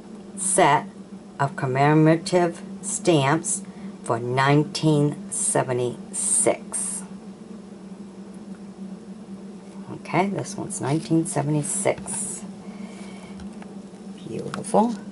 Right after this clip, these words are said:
As you can see right there, nineteen seventy-six. Look at that. Got the plane, you got everything.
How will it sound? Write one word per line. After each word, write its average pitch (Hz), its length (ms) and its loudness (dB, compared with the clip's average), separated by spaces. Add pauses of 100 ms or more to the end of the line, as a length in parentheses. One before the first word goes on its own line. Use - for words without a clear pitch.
(1200)
As - 100 -8
you - 60 -8
can - 180 -6
see - 200 -2
right - 200 -4
there, 214 240 2
nineteen 131 420 -4
seventy-six. 127 1120 -2 (500)
Look - 140 -10
at - 120 -8
that. 123 180 -4 (1160)
Got 160 160 -8
the - 100 -6
plane, 143 760 -2
you 160 100 -2
got 156 240 -6
everything. 131 720 -6